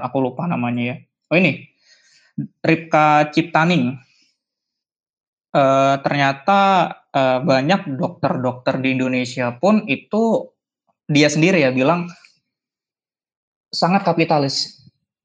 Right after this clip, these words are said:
dengan, dengan pasien yang ada di masyarakat kayak gitu. Karena, eh, aku juga mendengar ini, ini semoga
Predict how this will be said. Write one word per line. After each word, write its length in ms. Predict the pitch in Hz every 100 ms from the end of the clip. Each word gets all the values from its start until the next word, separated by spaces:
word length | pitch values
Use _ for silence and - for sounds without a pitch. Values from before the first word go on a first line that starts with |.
| -
dengan, 480 | 131 131 131 127 127
dengan 240 | 127 127 127
pasien 420 | 127 131 127 131
yang 60 | -
ada 240 | 127 127
di 720 | 127 123 123 123 123 120 123 120 _ _ -
masyarakat 580 | 123 120 123 135 135 -
kayak 320 | - 120 120
gitu. 240 | 120 - - -
Karena, 420 | 120 151 175 175 _ _ _ _ _ _ -
eh, 580 | 127 123 123 120 120 123 - _ _ _ _ -
aku 160 | 131 170
juga 240 | 151 139
mendengar 400 | 135 135 139 135
ini, 320 | 127 127 131
ini 240 | 143 151 160
semoga 480 | 151 135 123 127